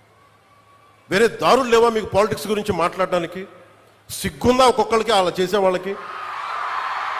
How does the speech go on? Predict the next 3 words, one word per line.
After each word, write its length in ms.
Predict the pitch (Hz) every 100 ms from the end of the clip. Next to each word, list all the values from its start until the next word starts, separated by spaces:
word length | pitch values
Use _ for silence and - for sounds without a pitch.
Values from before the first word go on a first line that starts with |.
| - - - - - - - - - - - - - - - - - -
మాకు 100 | 170
నోరు 300 | 175 196 240
లేదనుకుంటున్నారా? 760 | 208 214 220 208 196 202 202